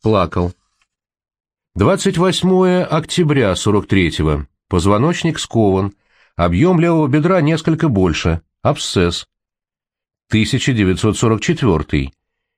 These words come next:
Седьмое января сорок четвёртого. Абсцесс стал меньше. Пятнадцатое февраля сорок четвёртого. Состояние без особых изменений. Ни на что не жалуется. Лежит в гипсовой кроватке. Неплохо.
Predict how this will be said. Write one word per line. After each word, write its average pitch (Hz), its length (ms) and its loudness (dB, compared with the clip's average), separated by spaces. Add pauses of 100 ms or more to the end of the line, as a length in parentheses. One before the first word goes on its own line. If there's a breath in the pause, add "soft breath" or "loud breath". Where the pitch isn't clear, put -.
(160)
Седьмое 190 420 0
января 165 360 0
сорок 120 240 0
четвёртого. 87 640 0 (320)
Абсцесс 131 460 -2
стал 180 260 0
меньше. 110 500 0 (580)
Пятнадцатое 110 640 0
февраля 131 420 0
сорок 87 260 0
четвёртого. 85 640 0 (460)
Состояние 180 680 0
без 151 200 0
особых 160 480 -2
изменений. 82 720 0 (100)
Ни 101 120 2
на 113 120 2
что 175 160 -2
не 143 100 2
жалуется. 85 640 0 (420 soft breath)
Лежит 151 600 0
в 98 140 -2
гипсовой 180 460 0
кроватке. 98 640 0 (180)
Неплохо. 87 640 -2